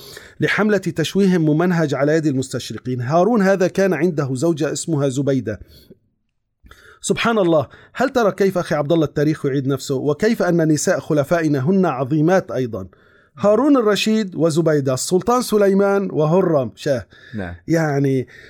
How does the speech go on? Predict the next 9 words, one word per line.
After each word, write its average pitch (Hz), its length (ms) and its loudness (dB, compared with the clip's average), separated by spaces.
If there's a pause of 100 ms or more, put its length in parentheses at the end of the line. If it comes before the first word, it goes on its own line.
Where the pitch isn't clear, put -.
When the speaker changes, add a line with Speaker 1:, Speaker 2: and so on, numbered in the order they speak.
Speaker 1:
زبيدة 226 460 0
هذه 196 340 2
سميت 208 460 0
بهذا 175 280 0
الاسم 170 300 0
لشدة 156 440 -2
بياضها، 131 640 0 (240)
وال-، 190 160 0
آه، 175 440 2